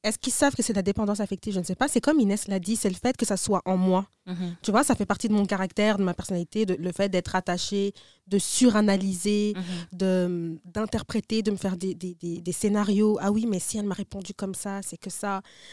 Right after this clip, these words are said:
Speaker 1: Euh, si, euh, elle, elle me regarde pas pendant autant de temps, c'est que, tu vois.
Speaker 2: Mhm.
Speaker 1: Euh, tu vois, on a déjà expliqué le fait que, par exemple, moi, je verbalisais pas parce que j'ai, j'ai, j'ai, par-, parfois, j'ai un trop plein d'émotions que je, que je n'arrive pas à expliquer, à formuler. Et il y a des gens qui utilisent ça.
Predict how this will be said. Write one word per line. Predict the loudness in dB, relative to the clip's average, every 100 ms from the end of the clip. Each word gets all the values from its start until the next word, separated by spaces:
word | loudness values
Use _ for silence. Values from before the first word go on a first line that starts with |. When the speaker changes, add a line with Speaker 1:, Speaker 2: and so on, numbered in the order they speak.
| -8 -2
Speaker 1:
Euh, | 0 0 -2
si, | -4 -2 0
euh, | 0 -2 -6 -18 -6
elle, | -2 -2 -2 -4
elle | -8 -8
me | -8
regarde | -8 -6 -6
pas | -4 -4 -4
pendant | -6 -6
autant | -4 -4 -6
de |
temps, | -2 -2
c'est | -4 -8
que, | -14
tu | -12 -8
vois. | -10 -10 -12
Speaker 2:
Mhm. | -8 -8 -8 -10 -6
Speaker 1:
Euh, | -2 -2 -2 -2 -4 -6 -8 _ _ _ -12
tu | -6
vois, | -2 2
on | 2
a | 2
déjà | 0
expliqué | -2 -4 -4
le | -2
fait | -4
que, | -6
par | -6
exemple, | -4 0
moi, | 0
je | 0
verbalisais | -2 -2 -4 -6
pas | -4 -4 -2
parce | -6 -4
que | -6
j'ai, | -4 -6
j'ai, | -6 -6
j'ai, | -6 -8
par-, | -10 -16 -12
parfois, | -6 -4
j'ai | -2
un | -4
trop | -4 -2
plein | -2
d'émotions | -4 -4 -6 -6 -6
que |
je, | -4 -6
que | -6
je | -8
n'arrive | -8 -8
pas | -6
à | -4
expliquer, | -4 -8 -10 -6 -6 -6 _ _ -10
à |
formuler. | -6 -4 -4 -4 -4 -6 _ _ _ _
Et | -2
il |
y |
a | 2
des | 4
gens | 2
qui | 4 2
utilisent | 2 2 0 0
ça. | -2 -4